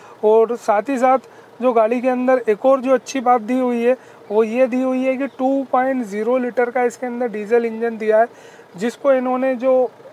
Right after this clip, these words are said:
कॉम्बिनेशन के साथ सेट करा है वो ये है कि वन सिक्सटी सेवन बीएचपी का इसका, अ,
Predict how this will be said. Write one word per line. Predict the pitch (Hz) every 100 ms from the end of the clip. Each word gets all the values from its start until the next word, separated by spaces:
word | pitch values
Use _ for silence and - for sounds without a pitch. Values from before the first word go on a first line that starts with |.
| - 415 - - - - -
कॉम्बिनेशन | 202 220 254 247 262 254
के | 262
साथ | 240 240
सेट | - 233 233
करा | 247 233 240
है |
वो | 247 240
ये | 226 247 233
है | 254 - - - -
कि | 214
वन | 214 247
सिक्सटी | 254 233 - 262
सेवन | 233 226 247
बीएचपी | 220 233 240 - 262
का | 240 247
इसका, | - -
अ, | 240